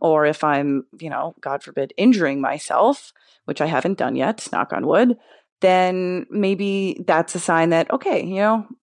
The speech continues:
I need some outside help here." But I truly do enjoy it. Um, I think it's, it fits really well with, you know, my busy, fluid kind of lifestyle. Um,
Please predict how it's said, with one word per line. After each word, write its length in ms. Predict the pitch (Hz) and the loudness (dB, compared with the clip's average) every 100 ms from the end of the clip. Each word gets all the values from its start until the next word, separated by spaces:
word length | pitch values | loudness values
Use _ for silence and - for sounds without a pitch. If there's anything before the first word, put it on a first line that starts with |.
| _ | _
I 80 | 185 | -4
need 180 | 180 175 | -2 -2
some 160 | 180 | -2
outside 340 | 151 143 - - | -2 -2 -4 -4
help 220 | 160 - | -4 -4
here." 300 | - - 156 - - - _ _ | -4 -6 -6 -12 -20 -20 _ _
But 360 | 175 165 156 _ - | 2 4 2 _ -2
I 80 | |
truly 320 | 226 330 370 254 | 0 2 4 4
do 160 | 196 | 2
enjoy 340 | 180 156 156 151 | 0 0 0 2
it. 220 | 147 - - | 0 -2 -6
Um, 560 | 165 151 151 147 151 151 _ _ _ _ _ _ - | -2 2 0 -2 -8 -12 _ _ _ _ _ _ -6
I 80 | |
think 180 | 180 175 | -4 -4
it's, 440 | 175 - - - _ | -6 -8 -20 -20 _
it 160 | 214 208 | 0 2
fits 300 | 202 196 185 | -2 -2 0
really 180 | 185 | 2
well 320 | 185 175 175 170 | 4 4 4 4
with, 280 | 170 - | 0 -6
you 80 | 180 | -8
know, 120 | 170 | -6
my 200 | 160 156 | -4 -4
busy, 580 | 156 147 170 156 165 160 | -6 -8 -10 -6 -6 -6
fluid 460 | 160 - 165 156 156 | -10 -4 2 4 2
kind 240 | 180 160 | 0 -4
of 100 | 156 | -2
lifestyle. 800 | 151 151 - - 151 151 147 151 _ _ _ _ _ | 0 0 0 -2 0 2 2 -2 _ _ _ _ _
Um, 600 | - 165 156 156 151 156 | 0 2 2 0 -2 -6